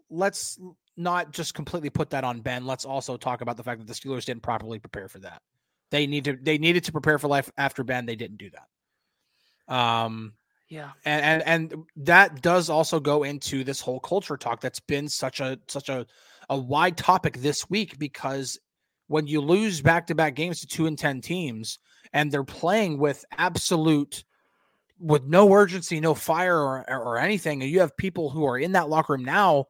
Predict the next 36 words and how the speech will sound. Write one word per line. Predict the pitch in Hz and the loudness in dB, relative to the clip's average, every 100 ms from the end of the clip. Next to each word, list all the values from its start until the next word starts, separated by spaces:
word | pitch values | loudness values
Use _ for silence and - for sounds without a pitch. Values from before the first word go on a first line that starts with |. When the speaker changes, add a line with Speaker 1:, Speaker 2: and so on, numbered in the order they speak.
| _ _ _ | _ _ _
Speaker 1:
kinda | - 156 | -2 -2
questioning, | 139 165 165 - 151 | 2 0 0 -4 -6
like, | 139 120 | -4 -2
"What's | 156 - | -2 -2
going | 156 135 139 | -4 -2 0
on?" | 180 143 117 110 _ _ _ _ _ _ _ _ _ _ _ _ _ _ _ _ _ _ | 0 -2 -4 -12 _ _ _ _ _ _ _ _ _ _ _ _ _ _ _ _ _ _
It's | - | -20
worth | 104 131 147 | -8 -8 -6
a | |
discussion, | 165 - 196 - - _ _ _ | -8 -6 -6 -8 -18 _ _ _
which | 117 | -16
is | 110 | -14
why | 113 120 | -6 -2
we've | 151 | 0
been | 156 | 2
talking | 170 185 | 2 2
about | 151 113 | 0 -4
it | |
all | 98 98 | -4 -6
week. | 92 - - _ _ _ _ _ _ _ _ _ _ _ _ _ _ _ _ _ _ _ _ _ _ _ _ _ | -10 -18 -20 _ _ _ _ _ _ _ _ _ _ _ _ _ _ _ _ _ _ _ _ _ _ _ _ _
Speaker 2:
Yeah, | - 202 185 - | 2 4 4 2
I | 185 | 0
mean, | 180 175 156 - _ _ _ - - - - | 2 0 0 -8 _ _ _ -20 -20 -8 2
I | 220 | 6
know, | 247 | 6
I | 202 190 196 180 | 6 4 4 4
don't | |
really | 226 214 | 6 6
have | 190 | 6
much | 185 180 | 4 2
more | 180 | 2
to | 160 | 0
say | - 165 165 | 0 0 2
other | 156 156 | 2 0
than, | 156 151 147 143 _ _ _ _ | -2 -4 -4 -12 _ _ _ _
like, | 156 | -6